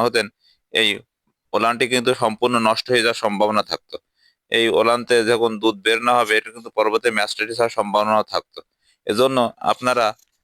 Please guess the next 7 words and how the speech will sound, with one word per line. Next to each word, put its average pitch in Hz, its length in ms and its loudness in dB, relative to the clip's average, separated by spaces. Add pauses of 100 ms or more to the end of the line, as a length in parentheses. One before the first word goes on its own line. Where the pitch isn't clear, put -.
(240)
আহ, 101 240 0
ওলানে 127 300 2
কোনো 120 320 0 (240)
সমস্যা 127 460 0
হলে 123 160 2
কোনো 135 300 -4
রকম 123 300 0